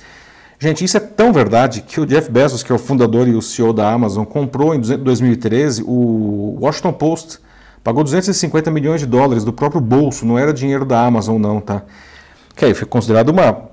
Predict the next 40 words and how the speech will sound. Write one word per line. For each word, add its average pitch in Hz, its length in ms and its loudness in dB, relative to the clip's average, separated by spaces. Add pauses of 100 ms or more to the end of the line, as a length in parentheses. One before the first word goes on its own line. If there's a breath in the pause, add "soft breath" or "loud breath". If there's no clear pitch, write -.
(240)
relativa 139 360 0
pechincha 135 640 -2
esse - 180 -6
valor. 95 320 -4 (600)
Mas 135 160 -2
o 131 40 -8
Post, 185 380 0
assim 175 200 -4
como 156 180 -4
praticamente 135 480 -4
toda 185 160 0
a - 20 2
chamada 110 560 0 (320 loud breath)
mídia 113 400 2
tradicional, 107 800 -2 (480 loud breath)
estava 320 220 0
em 233 40 4
de-, 226 200 -2 (160)
em 180 180 -2 (100)
declínio, 160 540 0
né, 117 120 2
em 113 140 0
crise. 107 540 0 (240)
<clears throat> 120 220 -8
Bom, 151 400 -2 (520)
o 143 120 -4
Bezos 123 340 2
não 196 100 2
é 156 60 4
um 160 80 0
cara 127 320 -2
que 156 140 -4
rasga 110 360 0
dinheiro, 104 440 0
né? 98 80 -4
Então 175 180 -4
por 220 140 -2
que 233 120 -4
ele 220 100 0
comprou 147 560 0